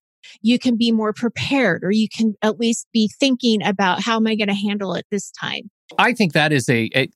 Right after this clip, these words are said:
Speaker 2: a number one step for me when I think about this. The experience here is to figure out how you can build the systems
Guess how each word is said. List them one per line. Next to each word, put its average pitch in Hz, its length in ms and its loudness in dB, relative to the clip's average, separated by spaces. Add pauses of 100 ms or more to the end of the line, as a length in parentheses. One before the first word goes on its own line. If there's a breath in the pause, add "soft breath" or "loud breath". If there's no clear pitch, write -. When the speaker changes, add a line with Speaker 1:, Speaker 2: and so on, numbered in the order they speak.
Speaker 2:
a 151 160 2
number 131 300 2
one 110 440 0
step 117 380 0 (180)
for 135 120 2
me 120 240 2
when 117 180 0
I 113 320 2
think 143 180 0
about 113 260 0
this. - 320 -2
The 120 280 -2
experience 135 600 0
here 98 360 0
is 107 460 2 (500 loud breath)
to 139 160 0
figure 160 460 0
out 123 180 2
how 131 140 0
you 123 220 2
can 107 420 0 (120)
build 123 300 2
the 120 80 0
systems 95 880 -2